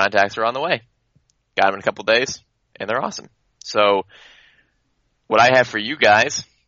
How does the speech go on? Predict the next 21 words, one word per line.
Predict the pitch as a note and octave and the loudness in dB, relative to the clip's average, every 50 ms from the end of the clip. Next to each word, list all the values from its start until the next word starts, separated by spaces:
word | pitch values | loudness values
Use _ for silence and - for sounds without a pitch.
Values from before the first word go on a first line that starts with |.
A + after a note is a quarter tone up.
| _ _ _ _ | _ _ _ _
is | - G#2 G2 G2 - | -8 -8 -6 -2 0
a, | G2+ F#2+ G2 G2 F#2+ | 2 2 4 4 4
uh, | F#2 F#2+ F#2 F#2+ F#2 F#2 G2+ G#2+ _ _ _ _ _ _ _ - | 4 4 4 2 2 0 -2 -8 _ _ _ _ _ _ _ -2
a | - G#2 G2 G2+ | 0 2 2 0
promo | G2+ - B2 C#3 D#3 A#2 G#2+ | 0 0 -2 0 0 -2 -2
code | - A2+ G2+ F#2+ F#2 | -2 -2 -2 -2 -2
to | G2 F2+ | -4 -6
use. | F#2 F#2 F2+ F#2 G#2+ - - - - _ _ _ | -4 -4 -4 -4 -4 -6 -10 -14 -14 _ _ _
So | _ - - G#2+ G2 G2 | _ -6 -2 0 0 0
if | F#2+ - | 0 -2
you | A2 A2+ A2+ | -4 -8 -4
go | A2 A2+ A2+ A2+ A2 | 0 0 0 0 0
to | G#2+ - - - G#2+ G2+ G2+ G2 G2 G2 - _ _ - - _ _ | -2 -6 -8 -6 -4 -4 -4 -4 -6 -10 -12 _ _ -20 -20 _ _
simple | - - D3+ C#3 C3+ C#3 B2+ | -8 -6 -4 -4 -2 -2 0
contacts | - B2+ A#2+ B2 - - A2 A2 G#2+ - - | 0 0 0 0 0 0 0 0 0 0 0
dot | G#2+ G2+ F#2+ - - | 2 2 2 2 0
com | - A2 G#2 G2 G2 F#2+ | 0 0 0 0 0 -2
slash | - - G2+ G2+ G2+ - | -2 0 0 0 0 -2
Red | - G2+ B2+ - | -2 -4 -4 -4
Sox | - - A#2 F#2+ G2 G2 - - | -2 -2 0 0 0 -2 -4 -10
Beat, | _ G2 G2 F#2+ - | _ -10 -10 -10 -10